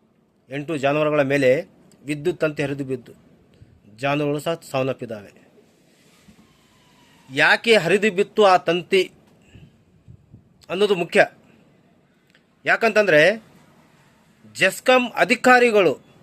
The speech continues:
ಇವತ್ತ ಕೆಲಸ ಮಾಡ್ತಾ ಇಲ್ಲ ಸರಿಯಾಗಿ. ಜೆಸ್ಕಾಂ ಅಧಿಕಾರಿಗಳು, ಆ, ತಾವು ನಿರ್ವಹಿಸುತ್ತಿರುವ ಕಚೇರಿಯಿಂದ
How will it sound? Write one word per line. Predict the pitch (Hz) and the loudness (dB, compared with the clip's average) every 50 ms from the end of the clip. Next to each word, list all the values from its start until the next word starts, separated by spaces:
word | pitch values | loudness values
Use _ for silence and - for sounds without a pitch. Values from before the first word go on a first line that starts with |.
| _ _ _ _ _ _ _ _ _ _ _ _ _ _ _ _ _ _ _ _ _ _ _ _ _ _ _ _ _ - | _ _ _ _ _ _ _ _ _ _ _ _ _ _ _ _ _ _ _ _ _ _ _ _ _ _ _ _ _ -8
ಇವತ್ತ | 175 196 226 - - 226 220 247 262 - - _ _ _ _ _ _ | -4 -2 -2 0 0 0 0 0 -2 -6 -14 _ _ _ _ _ _
ಕೆಲಸ | - 208 226 220 - 277 247 | 0 0 0 2 0 0 2
ಮಾಡ್ತಾ | 196 185 196 202 - - 190 | 4 2 2 2 2 2 0
ಇಲ್ಲ | 175 151 147 | 0 0 -2
ಸರಿಯಾಗಿ. | 139 - 139 135 143 135 123 113 113 107 - _ _ _ _ _ _ _ _ _ _ _ _ _ _ _ _ _ _ _ _ _ _ _ _ _ _ _ _ _ _ - | -4 -4 0 0 2 0 0 -2 -8 -16 -18 _ _ _ _ _ _ _ _ _ _ _ _ _ _ _ _ _ _ _ _ _ _ _ _ _ _ _ _ _ _ -8
ಜೆಸ್ಕಾಂ | 160 185 175 - - 233 226 220 190 | -6 -6 -6 -2 0 0 2 4 2
ಅಧಿಕಾರಿಗಳು, | 180 175 226 214 - - 214 208 208 214 214 202 202 208 202 196 208 233 247 - _ _ _ _ _ _ _ _ _ _ _ _ _ _ _ _ _ _ _ _ _ _ _ _ _ _ _ _ _ _ _ _ _ _ _ _ | 2 2 0 -2 0 2 4 4 6 4 4 4 4 4 4 4 2 0 -2 -6 _ _ _ _ _ _ _ _ _ _ _ _ _ _ _ _ _ _ _ _ _ _ _ _ _ _ _ _ _ _ _ _ _ _ _ _
ಆ, | 160 175 180 180 180 175 | -2 2 2 4 2 2
ತಾವು | 175 - 180 170 190 214 226 226 | 0 2 4 6 6 6 4 2
ನಿರ್ವಹಿಸುತ್ತಿರುವ | 214 190 190 185 185 196 214 214 208 - 196 - - 202 185 190 196 185 | 2 2 2 2 4 4 4 4 4 -2 -10 -8 -6 -2 2 4 4 4
ಕಚೇರಿಯಿಂದ | 175 - - - - - 220 226 226 226 214 196 190 180 | 4 2 -2 -4 0 2 4 4 4 4 4 4 4 2